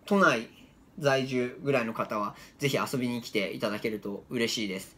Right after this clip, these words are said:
えー、めちゃめちゃ嬉しいです。でもって、そこでね、あの、YouTube見てますよなんて声をかけてくれたら、もうそれ最高ですね。あの、今のところ、えー、このYouTubeで、えー、つながった人たち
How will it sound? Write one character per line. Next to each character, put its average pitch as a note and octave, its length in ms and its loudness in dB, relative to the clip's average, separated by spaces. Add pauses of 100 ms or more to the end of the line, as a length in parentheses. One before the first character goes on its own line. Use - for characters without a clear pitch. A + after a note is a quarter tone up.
(340)
え G#2+ 100 0
ー、 G2 40 -2
め A2 120 0
ち F#3+ 80 4
ゃ G#3 40 6
め A3 60 4
ち G#3 100 6
ゃ - 20 10
嬉 D#3+ 180 4
し C#3+ 80 -2
い G#2 40 -2
で F2 80 -4
す。 - 180 -16 (340)
で F#3+ 80 4
も G3+ 140 4
っ - 80 -12
て、 A2+ 320 2 (100)
そ D3+ 160 0
こ D#3 80 4
で D3 120 2
ね、 D3 260 0 (160)
あ B2+ 60 -4
の、 A#2+ 80 0
YouTube C3 400 0
見 C3 180 -2
て C#3 80 2
ま A2+ 120 0
す A2+ 120 -6
よ G2+ 100 -6
な G2 120 -6
ん G2+ 80 -8
て G2+ 280 -10
声 D3 140 4
を C3+ 60 6
か A#2+ 120 -6
け A2 80 -2
て G2+ 120 -4
く A#2 100 -6
れ A2 100 0
た G#2 120 -4
ら、 G2+ 100 -6
も - 80 -12 (280)
う A#2 60 -4
そ - 80 -4
れ G2+ 60 -2
最 C#3 280 2
高 C#3 140 0
で C3+ 80 0
す C3 100 -8
ね。 D2+ 200 -10 (380)
あ A2+ 60 -6
の、 A2+ 40 -2
今 D#3 180 6
の A3 100 6
と G3+ 120 4
こ G3+ 100 6
ろ、 F3 280 4 (340)
え - 240 -6
ー、 - 40 -10
こ - 100 -2
の C#3 60 0
YouTube G3 360 4
で、 G#2 240 -4 (180)
え - 360 -14 (460)
ー、 - 40 -18
つ D3 80 -4
な C3+ 140 4
が C3 140 8
っ - 220 -4
た C#3 120 4
人 - 240 2
た G2 100 -6
ち - 360 -8